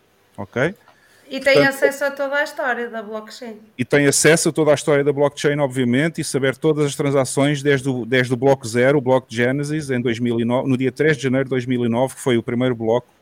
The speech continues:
Speaker 1: que foi minerado pelo Satoshi. Portanto, essas são as grandes vantagens. Depois há outras vantagens também. Há o facto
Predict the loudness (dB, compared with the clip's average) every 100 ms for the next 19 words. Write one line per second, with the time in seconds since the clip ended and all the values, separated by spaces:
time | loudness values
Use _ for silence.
0 | -10 -8 -6 -4 -2 -2 -2 -4 -4 -6
1 | -4 -6 -6 -10 -10 _ _ _ _ -20
2 | _ -12 -2 0 2 0 0 2 2 4
3 | 2 2 0 0 4 4 2 -4 -2 2
4 | 6 4 4 0 -2 0 2 0 -2 -2
5 | 2 2 4 2 2 -2 -2